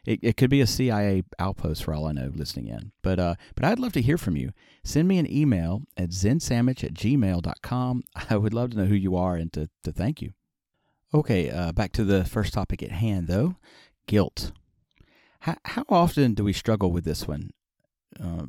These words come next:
probably a lot for some of us. I, I still wrestle with it, too, sometimes.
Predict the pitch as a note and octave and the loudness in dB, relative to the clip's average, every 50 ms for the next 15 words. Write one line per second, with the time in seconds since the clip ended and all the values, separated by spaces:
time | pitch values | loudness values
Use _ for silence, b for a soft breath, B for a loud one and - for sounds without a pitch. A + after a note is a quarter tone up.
0 | - - - - G#3 A3 A3 A#2+ G#2 G2+ F#2+ F2 - - - F#2 - - - D2 | -4 -2 0 0 2 2 2 2 4 4 2 0 0 -2 -6 -6 -6 -4 -6 -6
1 | C2 C#2 C#2+ - - - - - - _ _ _ _ A2+ B2+ - - - C3+ F3+ | -6 -8 -8 -10 -10 -12 -14 -16 -16 _ _ _ _ -2 -2 -2 -2 0 2 2
2 | G#3+ G#3 - - G#3 G3+ F3 B2 G#2 G2+ - - F2 D2+ C#2+ B1 - - _ - | 2 2 2 2 2 2 4 2 2 0 0 -2 -4 -4 -6 -8 -10 -10 _ -2
3 | - D3 A2 - - C#2 - - - G#1+ - - - - | 0 0 0 0 -2 -6 -6 -8 -10 -10 -12 -12 -14 -14